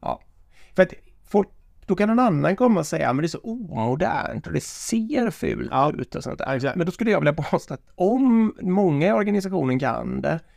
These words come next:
Speaker 1: och det är stabilt och funkar, så drar det inte ner tillräckligt mycket. För när någon kommer med sitt fancy pansy så känner de sig bara störda istället. Och
Speaker 2: Ja.
Speaker 1: desirability är mycket lägre
Speaker 2: Ja.
Speaker 1: på det.
Speaker 2: Nej,
Speaker 1: Du håller
Speaker 2: men
Speaker 1: med?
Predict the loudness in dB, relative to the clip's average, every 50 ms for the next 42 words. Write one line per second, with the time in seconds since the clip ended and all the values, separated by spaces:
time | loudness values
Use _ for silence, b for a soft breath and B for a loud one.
0 | -20 -20 _ -8 -4 -2 -2 -2 -2 -2 -4 -4 -2 -2 -2 -2 -2 -4 -6 -6
1 | -8 -8 -8 -4 -4 -2 -2 -2 -2 -2 -4 -6 -8 -8 -4 -2 0 0 0 -2
2 | -4 -4 -6 -4 -2 2 2 2 4 2 2 2 0 0 0 0 0 0 0 0
3 | -2 0 0 0 0 0 -2 -4 -4 -4 -2 -2 -2 -4 -6 _ -8 -8 -8 -6
4 | -4 0 2 2 4 4 2 2 2 2 2 2 0 0 -2 -4 -6 -4 -2 -2
5 | -2 -2 -6 -8 -6 -4 -2 -2 -2 -2 -4 -4 -4 -4 -6 -6 -4 -6 -6 -4
6 | -2 -2 0 0 0 -2 -2 -2 -4 -4 -6 -8 -12 -4 -2 -2 -2 0 0 0
7 | 0 0 0 0 -2 0 0 -2 -2 -2 -4 -6 -4 -2 -2 -2 -2 -2 -2 -2
8 | 0 0 0 0 -2 -2 -2 -4 -4 -2 0 -2 0 0 -2 -2 -4 -6 -8 -8
9 | -8 -10 -14 -18 -20 -20 -12 -6 -6 -4 -4 -4 -8 -10 -12 -14 -16 -16 -14 -4
10 | 2 4 6 6 6 4 4 2 2 2 2 2 0